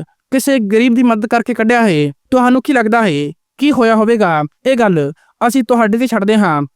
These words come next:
ਦੱਸੋ ਜੀ ਕੁਮੈਂਟ ਦੇ ਵਿੱਚ, ਤੁਹਾਡੇ ਕੁਮੈਂਟਾਂ ਦਾ ਸਾਨੂੰ ਇੰਤਜ਼ਾਰ ਰਹੇਗਾ।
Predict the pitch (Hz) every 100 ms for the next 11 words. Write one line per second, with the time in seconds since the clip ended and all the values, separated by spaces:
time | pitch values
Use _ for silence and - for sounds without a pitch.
0 | _ - 202 233 294 269 269 247 220 214
1 | 262 247 185 151 151 _ 254 240 233 262
2 | 247 233 214 247 247 240 233 240 208 202
3 | 208 202 226 208 165